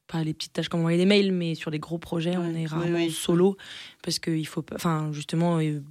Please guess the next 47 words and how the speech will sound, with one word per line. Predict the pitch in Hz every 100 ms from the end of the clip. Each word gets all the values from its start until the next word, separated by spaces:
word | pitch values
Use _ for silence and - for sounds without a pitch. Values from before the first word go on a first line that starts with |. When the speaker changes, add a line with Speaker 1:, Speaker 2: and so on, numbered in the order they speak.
| 160
Speaker 1:
parce | - 156
que | -
c'est |
trop | 165 -
lourd | 170 180 175
à |
porter, | 165 165 - 196 214
parce | 208 -
que | 180
c'est | 160
plus | - 165
difficile, | 160 160 156 - 190 196 - - -
parce | 202
que | -
ça | 185 180
garantit | 175 165 165
que | -
la |
prise | 170 - 190
de | 185
décision, | 170 - 180 165 185 185
elle | 165
soit | - 160 151 151 -
réfléchie | - 170 175 - 180
au | 175
moins | 175 170 165
à | 165
plusieurs. | - 165 156 175 196 - - - - - - 180
Et |
après, | 160 -
on | 185
a | 170
forcé-, | 175 - -
on | 165
a |
des | 156
réunions | 156 160 160 156
de | 151
pôle | 143 190 262 285
où | 196 170
tout | -
le | 208
monde | 190 190
peut | 180
venir, | 165 175 170
même | 156
si | 156 - 160 151 147